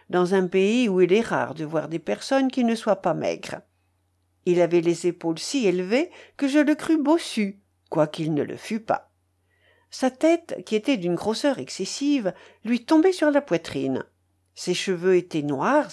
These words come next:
et plats, son visage long, son teint olivâtre, sa bouche enfoncée, et son menton pointu et fort relevé.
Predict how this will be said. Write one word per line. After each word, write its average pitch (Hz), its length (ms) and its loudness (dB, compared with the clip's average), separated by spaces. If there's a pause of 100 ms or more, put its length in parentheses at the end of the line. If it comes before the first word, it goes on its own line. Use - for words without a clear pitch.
et - 80 -14
plats, 240 440 0 (260)
son 214 220 4
visage 147 600 -4
long, 202 260 0 (280)
son 196 280 2
teint - 340 -2
olivâtre, 220 720 2 (280)
sa 220 220 2
bouche 170 420 -8
enfoncée, 247 720 -2 (320)
et 320 80 2
son 311 220 4
menton 240 360 2
pointu 269 580 0 (100)
et 294 80 0
fort 339 300 0
relevé. 214 580 0